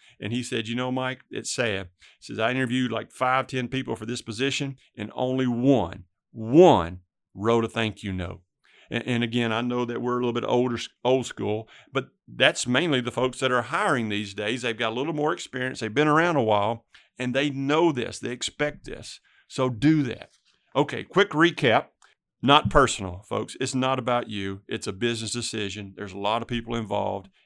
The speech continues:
It can't be personal with everybody. It's a business decision. It's dollars and cents. Get all the information you can. Be ready to build that resume.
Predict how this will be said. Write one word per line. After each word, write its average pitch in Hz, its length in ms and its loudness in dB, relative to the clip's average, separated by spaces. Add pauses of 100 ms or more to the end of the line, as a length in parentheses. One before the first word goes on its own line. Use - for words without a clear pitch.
It 117 160 -10
can't 131 260 -6
be 120 140 -6
personal 110 420 0
with 101 100 -2
everybody. 98 520 -8
It's - 180 -6
a 107 60 -4
business 110 440 -6
decision. 98 520 -8
It's 90 80 -18
dollars 101 480 -2
and 104 100 -6
cents. - 420 -14 (680)
Get 131 160 2
all 127 180 8
the 147 60 4
information 143 480 0
you 139 80 -2
can. 139 400 -2
Be 143 160 0
ready 143 300 2
to 135 60 -4
build 131 260 0
that 127 140 0
resume. 104 580 -4